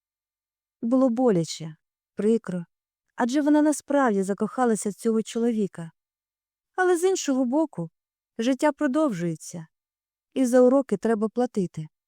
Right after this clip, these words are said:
Часто розчаруванням та розбитим серцем. І велика подяка неспокійному малюку, що всю ніч не давав спати.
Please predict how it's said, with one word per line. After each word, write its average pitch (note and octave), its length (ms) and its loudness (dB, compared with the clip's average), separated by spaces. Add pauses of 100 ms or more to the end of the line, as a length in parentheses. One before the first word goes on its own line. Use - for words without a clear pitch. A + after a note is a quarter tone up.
(520)
Часто C#4 520 -2 (380)
розчаруванням G#3+ 960 0 (200)
та G3+ 120 -4
розбитим G3+ 500 -4
серцем. F3 540 -10 (1040)
І D4 140 0
велика D4+ 420 2
подяка A#3+ 600 0
неспокійному G3 760 -2
малюку, G3+ 540 -4 (440)
що - 180 -4
всю A#3+ 280 0
ніч B3+ 300 0
не G#3 120 -2
давав G3+ 360 -2
спати. D#3+ 540 -8